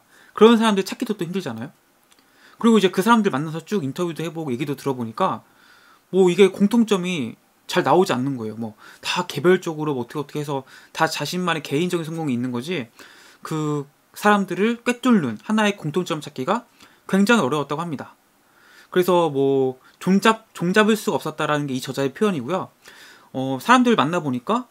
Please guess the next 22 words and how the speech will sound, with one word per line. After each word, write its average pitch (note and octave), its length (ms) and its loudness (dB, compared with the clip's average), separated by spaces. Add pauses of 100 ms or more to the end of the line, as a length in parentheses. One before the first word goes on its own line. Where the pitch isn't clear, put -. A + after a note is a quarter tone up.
(120)
대범하기도 E3+ 600 2
하고 D#3 140 -6
소심하기도 F3+ 560 -2
하고, A2 240 -10 (480)
어떤 G3+ 260 4
사람은 F#3+ 300 0
분열을 E3 260 -2
주장하기도 C#3+ 460 -2
하고, D3+ 220 -4
어떤 E3+ 180 -6
사람은 E3 220 -8
화이트 B3+ 240 0
셔츠를 F#3+ 200 -2
좋아하기도 D3 400 -2
하고 A#2+ 180 -10
해서 E3+ 280 -2 (400)
상반되는 C4+ 560 4
성격을 G#3 300 0
다 - 160 -8
갖고 D3+ 180 -10
있더라는 D3 360 -8
거예요. A#2 160 -10